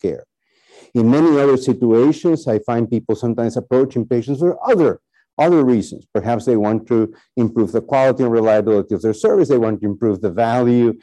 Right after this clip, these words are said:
and the economic performance of their services and other reasons. And that creates an alternative explanations as to why we are approaching people.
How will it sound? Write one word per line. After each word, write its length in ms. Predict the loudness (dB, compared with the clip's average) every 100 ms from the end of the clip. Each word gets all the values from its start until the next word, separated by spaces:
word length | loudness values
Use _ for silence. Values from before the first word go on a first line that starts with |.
| _ -6
and 180 | -2 0
the 80 | 0
economic 480 | 0 -2 -2 -4
performance 640 | -8 -6 -2 0 0 0 -2
of 160 | -2
their 120 | -2
services 520 | -2 -2 -2 -2 -4 -4
and 120 | -2
other 200 | 0 2
reasons. 420 | 0 0 -4 -6 _ _ -4
And 140 | 0
that 140 | 0
creates 360 | 0 2 2 2
an 220 | -2 -2 -2
alternative 680 | -4 -2 -2 0 0 0 0
explanations 720 | -2 -4 -4 -2 -4 -4 -6
as 100 | -6
to 100 | -4
why 280 | -2 0 0
we 120 | 0
are 60 |
approaching 460 | -2 0 -2 -2 -10
people. 380 | -8 -10 _